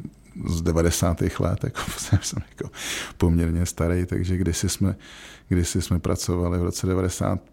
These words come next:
pět, myslím, na, na, na kampani pro Braník a, takže mám jako kolem sebe pár lidí, se kterými pracuju jako delší dobu, nejenom jako výhradně, ale, ale A občas se k nim jako vracím a to jsou všechno lidi, kteří mají v první řadě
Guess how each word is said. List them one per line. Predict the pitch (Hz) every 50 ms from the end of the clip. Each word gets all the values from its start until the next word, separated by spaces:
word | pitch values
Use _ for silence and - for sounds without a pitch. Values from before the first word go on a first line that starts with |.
| _
pět, | - 95 90 90 -
myslím, | - 104 98 - - - 98 92 92
na, | 92 92 92 92 - - - -
na, | 117 - - 92 92 90
na | 92 95
kampani | - 92 92 90 - 90 90 92 92
pro | 90 - 90 87
Braník | 87 92 92 92 95 95 95 95 107 - -
a, | 107 98 92 92 92 - - _
takže | - 95 92 95 95
mám | 98 98 98 104
jako | 98 98 120 104
kolem | - 107 101 101
sebe | - - 104 95 107
pár | 101 - 104 98 101 101
lidí, | 101 98 95 95 95 101 98
se | 98 -
kterými | 101 - - 95 92 95 95
pracuju | 92 92 92 90 - - 95 95 95 95
jako | 92 90 - - 92
delší | 95 95 90 90 - - - 101
dobu, | 92 95 85 85 90 92 104 113
nejenom | 123 117 98 95 95 90 95 92 92 92
jako | 90 90 - - 101
výhradně, | 92 92 87 90 92 92 90 90 98 95 92 95 98 95
ale, | 95 95 92 92 92 92 - -
ale | 87 90 90 90 90 90 90 92 98 - - - - - - - - - - - - - - - - - -
A | 104 92 90 90 92 95 95 -
občas | - 90 - - 95 92
se | - -
k | - - -
nim | 98 92 92
jako | 92 90 - -
vracím | 95 92 92 - - - 92 95
a | 98 95
to | - 98
jsou | - - 95
všechno | 85 - 92 - - 107 104
lidi, | 98 92 98 95
kteří | - - 98 98 98
mají | 98 101 98 101 101
v | 101 -
první | - 101 92 98 101
řadě | 98 101 98 98 101 101 101